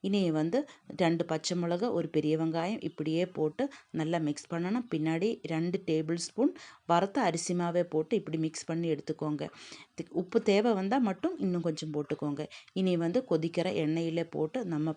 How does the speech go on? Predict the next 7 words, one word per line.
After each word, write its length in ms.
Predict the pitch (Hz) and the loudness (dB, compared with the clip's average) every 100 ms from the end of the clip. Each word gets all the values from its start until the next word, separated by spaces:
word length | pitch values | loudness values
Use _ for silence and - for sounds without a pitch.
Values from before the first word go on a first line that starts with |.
| 160 | -4
பாவக்காய் 420 | 151 147 - 233 | -4 -6 -6 -6
ஃப்ரை 140 | - 156 - | -4 -4 -2
பண்ணி 220 | 147 185 196 | -2 -2 -2
எடுத்துக்கலாம். 500 | 143 147 - 151 147 - - - 156 | -4 -6 -2 -4 -6 -14 -18 -4 0
நம்ம 200 | 151 156 151 160 | 0 0 -2 -2
பாவக்காய் 400 | 156 160 190 175 | -2 -2 -4 -2
ஃப்ரை 160 | 156 | -2